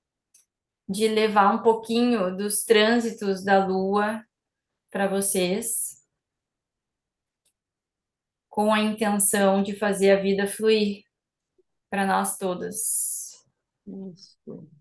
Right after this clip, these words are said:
Speaker 2: Como que isso pode estar impactando na nossa vida? Não, eu tava olhando aqui, tô catando, vocês devem estar vendo eu catando aqui, pra quem tá assistindo pelo YouTube. Quando é que a Lua fica crescente? É na segunda mesmo, né?
Speaker 1: Sim.
Speaker 2: Ixi.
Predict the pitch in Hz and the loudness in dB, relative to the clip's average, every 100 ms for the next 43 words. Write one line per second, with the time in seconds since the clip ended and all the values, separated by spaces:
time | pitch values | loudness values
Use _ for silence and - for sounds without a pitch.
0 | _ 190 185 196 202 196 - - 190 185 | _ -12 -10 -8 -6 -6 -8 -8 -6 -4
1 | - 196 196 214 220 226 - - 196 196 | -2 2 2 2 2 0 -2 2 6 8
2 | 214 180 170 160 - 180 160 160 175 156 | 8 8 8 6 0 -6 -4 -2 -2 0
3 | 180 180 147 143 220 254 254 269 240 240 | 0 2 2 4 4 6 6 8 8 6
4 | 262 214 214 190 185 185 - 175 180 170 | 4 2 4 2 2 0 2 2 2 -4
5 | 151 156 156 151 160 151 151 151 156 135 | -4 2 2 2 0 0 2 2 2 2
6 | - 151 - 147 147 151 165 180 165 160 | -2 -6 -2 -2 -2 -4 -6 -4 -4 -4
7 | 143 - 160 160 151 151 165 - - - | -4 -4 -6 -4 -2 -2 -6 -12 -18 -20
8 | - - - 208 202 185 208 196 196 196 | -20 -20 -2 4 4 6 6 6 4 0
9 | 196 196 185 190 196 185 - 175 202 247 | 0 -4 -2 -2 0 -2 -4 -4 -2 0
10 | 202 156 160 165 156 147 - _ _ - | 0 0 -2 -4 -4 -6 -10 _ _ -20
11 | _ - 151 185 214 - - - | _ 0 4 6 6 2 -2 -4